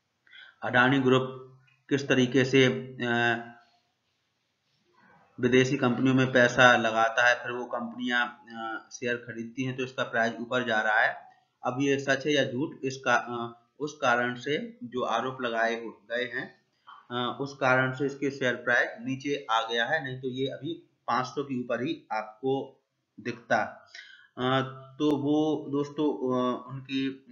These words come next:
अ, अडानी ग्रुप और हिंडनबर्ग के बीच, अ,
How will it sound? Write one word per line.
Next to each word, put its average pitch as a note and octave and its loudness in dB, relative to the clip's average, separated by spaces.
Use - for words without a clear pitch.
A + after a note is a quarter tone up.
अ, A#2 -10
अडानी B2 2
ग्रुप C#3+ 0
और C3 4
हिंडनबर्ग C3 2
के B2+ -2
बीच, B2+ -2
अ, A#2+ -10